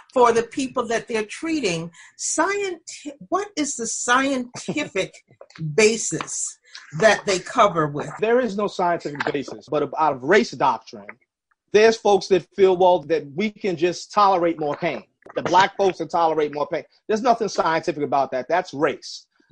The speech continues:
Speaker 1: Okay.
Speaker 2: Um, you know, that, that's, you know, that's, that's straight up and
Speaker 1: That
Speaker 2: down
Speaker 1: goes
Speaker 2: race.
Speaker 1: back to the plantation
Speaker 2: Pla-,
Speaker 1: and,
Speaker 2: plantation,
Speaker 1: and
Speaker 2: exactly.
Speaker 1: that's
Speaker 2: That goes
Speaker 1: what
Speaker 2: back
Speaker 1: that
Speaker 2: to
Speaker 1: is.
Speaker 2: that. When we go to the hospital, all right,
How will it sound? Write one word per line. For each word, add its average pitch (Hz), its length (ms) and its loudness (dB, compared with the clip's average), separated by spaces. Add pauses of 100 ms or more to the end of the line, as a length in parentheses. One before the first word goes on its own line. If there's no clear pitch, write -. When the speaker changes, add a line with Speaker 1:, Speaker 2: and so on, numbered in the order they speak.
Speaker 1:
Okay. 180 220 0
Speaker 2:
Um, 139 280 2
you 175 80 -6
know, 151 100 0
that, 147 180 0
that's, 190 300 2
you 175 120 0
know, 139 120 -2
that's, 160 240 0
that's 170 200 -2
straight 170 220 0
up 151 80 -2
and 240 100 6
Speaker 1:
That 277 80 4
Speaker 2:
down 277 100 0
Speaker 1:
goes 254 220 4
Speaker 2:
race. 139 100 -6
Speaker 1:
back 226 280 2
to 220 80 -4
the 220 100 -4
plantation 190 600 -2
Speaker 2:
Pla-, 160 320 2
Speaker 1:
and, 165 200 0
Speaker 2:
plantation, 175 680 0
Speaker 1:
and 160 60 -4
Speaker 2:
exactly. 147 440 2
Speaker 1:
that's 170 120 0
Speaker 2:
That 190 60 -2
goes 190 120 6
Speaker 1:
what 139 60 -12
Speaker 2:
back 151 220 4
Speaker 1:
that 135 40 -12
Speaker 2:
to 156 60 -2
Speaker 1:
is. 131 60 -6
Speaker 2:
that. 131 240 -2 (360)
When 185 260 -2
we 240 140 -2
go 208 200 0
to 190 120 -8
the 151 80 0
hospital, 156 680 -2 (340)
all 135 120 0
right, 139 320 2